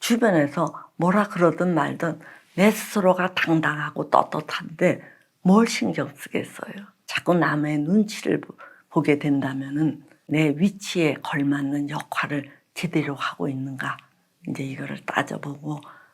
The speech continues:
그 역할을 소홀히 하고 있으면 그것부터 하시라는 얘기예요. 그렇게 되면은 이제 주변에서 어쩌고 저쩌고 해도 별로 개의치 않을 수 있는 배포,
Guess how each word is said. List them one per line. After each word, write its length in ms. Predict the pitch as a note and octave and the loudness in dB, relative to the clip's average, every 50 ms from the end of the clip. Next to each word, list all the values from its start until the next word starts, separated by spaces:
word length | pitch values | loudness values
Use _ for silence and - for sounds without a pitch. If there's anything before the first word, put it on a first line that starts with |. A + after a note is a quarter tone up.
| _ _ - | _ _ -2
그 180 | D#3+ D#3 D3 | 0 0 0
역할을 600 | C#3 C3 B2+ - - - - D#3 - D3+ D3+ D3 D3 - - - | 0 -2 -6 -10 -8 -4 -4 -4 -2 -2 -6 -6 -8 -14 -18 -12
소홀히 400 | - - - - A3 A3 G#3 G3 | -10 -8 -2 2 2 2 2 2
하고 240 | E3+ D3+ - - C#3+ | 0 0 -2 -4 -6
있으면 360 | C#3+ - - - C#4+ C#4+ - | -6 -4 -2 -2 -2 -2 -4
그것부터 540 | - - F#3 - F3+ F#3 - - - - D3 | -6 -6 -2 -2 -2 -4 -4 -12 -8 -8 -6
하시라는 600 | C#3 D#3 - - - - - - - - - - | -6 -6 -8 -10 -10 -10 -10 -12 -10 -10 -10 -10
얘기예요. 640 | - - - - - - - - - - - - _ _ _ _ - | -10 -12 -14 -16 -18 -18 -16 -16 -16 -18 -20 -20 _ _ _ _ -4
그렇게 280 | - F#3 E3 F3+ G3+ G3 | -2 -2 2 2 2 4
되면은 580 | - D#3+ C#3+ D3+ D#3 D#3 F3+ G3 F3 - - - - - _ _ _ _ _ _ - - | 4 2 2 2 0 0 0 0 -2 -2 -6 -12 -20 -20 _ _ _ _ _ _ -4 0
이제 280 | C#3+ C#3+ C#3 - C#3+ | 0 0 2 0 -4
주변에서 560 | C#3 - - F3 E3 D3+ C#3+ C3+ - - - - | -2 2 2 2 4 4 2 0 0 -4 -6 -8
어쩌고 320 | - - - - C#3+ C#3+ | -6 -4 -4 -4 -4 -4
저쩌고 480 | D3 C#3+ C3 - - - - - D#3 D#3 | -6 -6 -8 -6 -10 -10 -6 -4 -4 -4
해도 420 | D3+ D3+ - - D#3+ D3 B2 - - - - _ _ - | -4 -6 -2 -2 -2 -2 -2 -6 -14 -20 -20 _ _ -6
별로 420 | - - G2+ B2+ D3 D3 C#3+ - - - _ _ - | -4 -4 -4 -4 -4 -6 -10 -12 -16 -20 _ _ -18
개의치 720 | - - - E3+ D#3 D#3 D#3 D3+ - - - - - F3+ | -12 -6 -2 0 2 2 0 -2 -6 -10 -10 -6 -2 0
않을 320 | D#3 C#3+ C#3+ C#3+ D3 C#3+ C#3 | 0 0 0 0 -4 -6 -8
수 160 | - - D3 | -6 -4 -2
있는 340 | C#3+ C#3 C#3 C#3+ D3 C#3 - - - _ _ - | -2 0 0 0 -2 -2 -6 -12 -20 _ _ -6
배포, 520 | - - - - - - - - C3+ C3 | -4 -4 -4 -4 -8 -10 -8 -6 -6 -8